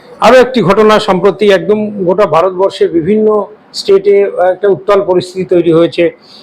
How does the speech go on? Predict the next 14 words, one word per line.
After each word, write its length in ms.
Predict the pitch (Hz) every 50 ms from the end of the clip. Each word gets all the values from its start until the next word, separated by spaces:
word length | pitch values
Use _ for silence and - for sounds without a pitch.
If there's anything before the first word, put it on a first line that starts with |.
| - - -
আহ, 120 | - 165 -
পাশাপাশি 440 | - 170 170 196 190 180 180 - 220
এ 140 | - 185 190
রাজ্যেও, 360 | 208 214 190 185 226 226 220 220 208
আহ, 260 | - 180 190 196 196
আমরা 200 | 196 196 202 202 185
বিক্ষিপ্তভাবে 560 | 175 - - 208 185 - 196 175 185 185 175
দেখেছি 340 | 170 165 156 180 170 202 190
যে, 120 | 190 214
আম, 1160 | 208 190 - - - - - - - - - _ 175 180 175 170 165 165 156 151 151 151 156 156
আহ, 260 | 147 147 151 160 - - - - - - -
ওয়াকফ 420 | 156 165 196 202 202 - 175 143 120
বিল, 240 | 143 147 127 117 107 - - - - 143
যেটা 240 | 156 175 196 202